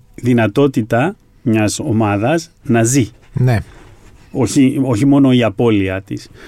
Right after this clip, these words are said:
Speaker 1: Οπότε, αυτό που είπατε, δηλαδή, είναι,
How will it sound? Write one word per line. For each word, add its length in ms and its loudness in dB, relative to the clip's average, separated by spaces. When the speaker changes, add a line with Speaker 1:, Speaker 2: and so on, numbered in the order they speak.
Speaker 1:
Οπότε, 460 0
αυτό 200 -2
που 80 2
είπατε, 280 2
δηλαδή, 380 0
είναι, 500 2